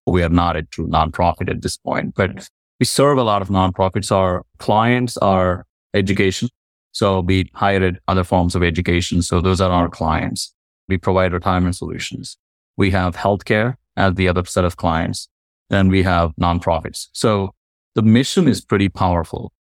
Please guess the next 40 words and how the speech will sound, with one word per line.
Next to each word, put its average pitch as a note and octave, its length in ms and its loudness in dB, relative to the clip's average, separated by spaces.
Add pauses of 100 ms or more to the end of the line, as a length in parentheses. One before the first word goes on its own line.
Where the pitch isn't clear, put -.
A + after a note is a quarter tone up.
(240)
The G2+ 120 0
mission G#2 360 4
today G2+ 720 4
is F#2 140 0
to G2 100 -4
deliver F#2+ 380 0
lifetime F2+ 500 0
income F2 260 -2
for F2 220 0
all F2 320 4
with F#2 140 2
investments F2 640 0
that - 180 -2
make E2 220 0 (340)
the G2+ 80 0
world E2+ 300 2
better, - 320 -4 (420)
because F#2 140 0
we G2+ 80 4
manage F#2+ 500 2 (300)
north G2 320 2
of F2+ 80 -2
one F#2 180 0
point F2+ 320 0
two, F2+ 100 0
one F2 160 2
point F2 220 0
three D#2+ 120 0
trillion E2+ 340 2
dollars D#2+ 340 0
of D#2 80 -6
assets E2 360 -2
under E2 180 -2
management. - 500 -4 (380)
So A2+ 280 2
technology C#3 540 0
strategy G2 680 2
is F2+ 120 -2
frankly F#2+ 560 0
to F#2+ 260 0